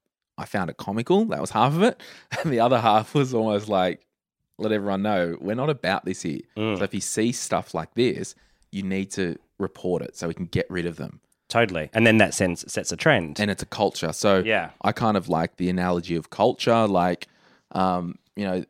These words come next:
Speaker 1: this top of the bench here, hello, if you're watching on YouTube, you can see our delicious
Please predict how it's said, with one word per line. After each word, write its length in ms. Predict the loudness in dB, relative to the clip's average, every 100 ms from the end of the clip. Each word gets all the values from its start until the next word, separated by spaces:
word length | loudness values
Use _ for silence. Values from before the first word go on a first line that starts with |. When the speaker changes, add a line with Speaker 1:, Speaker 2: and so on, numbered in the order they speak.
| -10
Speaker 1:
this 280 | -8 -8 -8
top 200 | -2 -2
of 40 | 0
the 80 | 0
bench 300 | 0 0 0
here, 220 | 0 2
hello, 200 | 2 0
if 120 | 0
you're 60 | -2
watching 240 | -2 -2
on 100 | 0
YouTube, 400 | 0 2 2 2
you 80 | 0
can 120 | -4
see 160 | 0 2
our 200 | 2 0
delicious 640 | -2 -6 -6 -10 -12